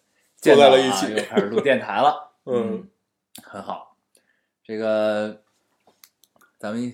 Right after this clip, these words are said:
Speaker 1: 之前应该聊点什么来着？跳了一期之后，有点不知道咱们是什么套路。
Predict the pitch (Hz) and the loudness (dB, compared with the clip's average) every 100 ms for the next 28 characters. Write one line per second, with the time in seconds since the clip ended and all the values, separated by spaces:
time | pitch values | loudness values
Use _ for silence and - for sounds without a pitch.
0 | - - 139 131 123 135 127 120 139 123 | -16 -16 -10 -6 -4 0 2 6 6 4
1 | 110 131 117 117 - 180 135 127 127 170 | 0 0 0 -4 0 2 4 2 -2 -2
2 | 170 226 208 226 254 - - - - - | 2 6 6 8 6 4 -2 -8 -12 -20
3 | - 151 - 208 196 196 - 165 202 170 | -10 -8 0 6 6 6 0 0 0 -4
4 | 151 139 170 - 156 123 104 | -8 -8 -10 -6 -6 -6 -10